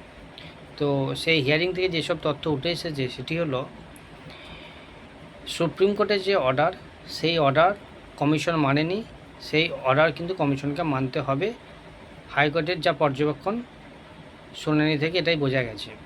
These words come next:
তো হাইকোর্টের যিনি বিচারপতি, উনি কিছু প্রশ্ন এসএসসির আইনজীবী এবং রাজ্যের আইনজীবী, যিনি আইনজীবী ছিলেন, ওনাদের কাছে রেখেছেন যে সুপ্রিম কোর্টের পরিষ্কার নির্দেশ আছে, দু হাজার ষোলোর যে নিয়ম, সেই নিয়ম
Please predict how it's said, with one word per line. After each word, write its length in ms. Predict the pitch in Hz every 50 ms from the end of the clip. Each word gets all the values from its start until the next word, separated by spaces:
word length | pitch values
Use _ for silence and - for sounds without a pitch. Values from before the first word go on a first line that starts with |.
| - - - - - - - - - - - -
তো 100 | 139 123
হাইকোর্টের 420 | 110 127 156 160 165 175 180 170
যিনি 140 | 185 185 180
বিচারপতি, 520 | 160 151 139 160 180 180 185 190 185 185
উনি 400 | 170 165 170 175 165 156 170 214 226 - - - -
কিছু 200 | - 147 160 147 -
প্রশ্ন 560 | - 156 143 - - 196 196 170 151 - - - - - - - - - - - - - - - - - - - - - 151
এসএসসির 420 | 151 147 170 165 - - 190 170
আইনজীবী 360 | 147 151 160 156 156 170 190
এবং 180 | 185 185 185 175
রাজ্যের 300 | 156 143 139 156 160 156
আইনজীবী, 400 | 147 143 139 139 139 147 160 165 160 156 147 139 139 139 131 123 123 127 123
যিনি 180 | 139 143 151
আইনজীবী 380 | 143 139 143 143 143 147 165 156
ছিলেন, 280 | 135 139 156 180 202
ওনাদের 280 | 196 165 143 135 151 151
কাছে 220 | 147 143 135 -
রেখেছেন 360 | 147 175 170 196 170 156 135 113 - - - - - - - - - - - - - - - - -
যে 100 | 151 151
সুপ্রিম 460 | 139 - - 143 143 - 190 190 196
কোর্টের 320 | 190 196 196 190 208 202 196 - -
পরিষ্কার 420 | 170 156 151 - - - 190 185 180
নির্দেশ 440 | 165 160 143 139 151 175 160 -
আছে, 260 | 175 170 170 - 190 185
দু 160 | 160 156 156
হাজার 260 | 156 156 151 180 175
ষোলোর 460 | - - - 151 151 165 175 170 156
যে 120 | 147 170 160
নিয়ম, 420 | 156 151 151 151 165 175 196 202
সেই 300 | 196 - - 156 160 165
নিয়ম 420 | 165 156 151 156 156 170 180 190